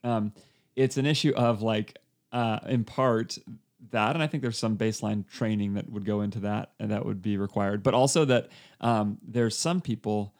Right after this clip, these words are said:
who seem to particularly love <laughs> doing that, and who it's like, it's, like, really life-giving, and that, that, that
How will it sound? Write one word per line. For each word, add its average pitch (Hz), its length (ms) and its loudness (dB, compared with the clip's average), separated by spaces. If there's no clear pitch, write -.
who 117 280 2
seem 120 380 0
to 110 160 -2
particularly 104 500 -4
love 104 260 0
<laughs> - 20 -4
doing 120 300 2
that, - 300 -2
and 127 220 4
who 127 220 6
it's 120 160 2
like, 120 240 2
it's, 131 200 4
like, 110 160 2
really 113 360 2
life-giving, 104 720 0
and 117 140 2
that, 92 60 -2
that, 117 200 2
that 117 240 0